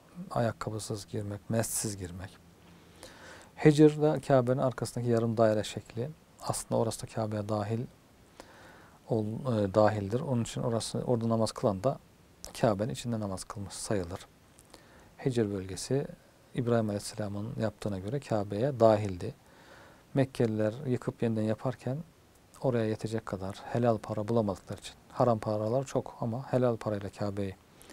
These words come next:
yapalım diye karar almışlar. Helal para bulamadıkları için orasını yarım bırakmışlar.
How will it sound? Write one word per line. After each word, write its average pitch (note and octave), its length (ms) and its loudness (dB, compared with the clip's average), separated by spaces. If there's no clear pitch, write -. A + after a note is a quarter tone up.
yapalım A2+ 380 2
diye G#2 120 0
karar A2 260 0
almışlar. G2 440 -6
Helal B2+ 300 2
para A2 300 -4
bulamadıkları A#2 500 2
için D#3+ 120 -6
orasını D3 440 -2
yarım C3+ 280 6
bırakmışlar. - 540 -6